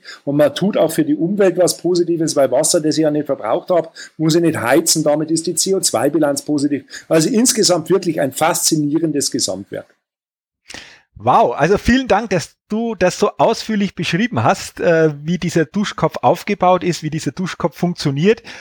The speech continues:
Speaker 2: Und,
Speaker 1: am besten
Speaker 2: äh, liebe
Speaker 1: kann man's wirklich selbst erleben und das hast du
Speaker 2: Ja,
Speaker 1: ja
Speaker 2: absolut.
Speaker 1: gemacht.
Speaker 2: Absu-, absolut. Also ich bin total begeistert und für alle interessierten Hörerinnen und Hörer nochmal, der Link zum Shop ist in den Shownotes und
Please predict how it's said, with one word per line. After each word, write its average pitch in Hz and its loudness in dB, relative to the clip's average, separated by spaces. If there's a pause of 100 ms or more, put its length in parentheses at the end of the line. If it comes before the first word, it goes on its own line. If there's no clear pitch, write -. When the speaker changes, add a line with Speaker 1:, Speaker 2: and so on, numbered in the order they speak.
(200)
Speaker 2:
Und, 170 2
Speaker 1:
am 165 4
besten 156 2
Speaker 2:
äh, - -10
liebe 190 -10
Speaker 1:
kann 185 4
man's 175 2
wirklich 220 -2
selbst 190 2
erleben 185 2
und 131 -6
das 143 2
hast 156 0
du 185 -2
Speaker 2:
Ja, - 2
Speaker 1:
ja 180 2
Speaker 2:
absolut. 208 -2
Speaker 1:
gemacht. - -20 (280)
Speaker 2:
Absu-, 160 0
absolut. 202 0
Also 143 2
ich 170 -4
bin 190 -2
total 175 0
begeistert 190 2
und 175 0 (280)
für - 0
alle 202 4
interessierten 185 -2
Hörerinnen 175 2
und 147 -8
Hörer 156 2
nochmal, 143 0
der 131 4
Link 190 0
zum 175 -2
Shop - 0
ist 175 -4
in 185 -4
den 160 0
Shownotes 208 0
und 202 2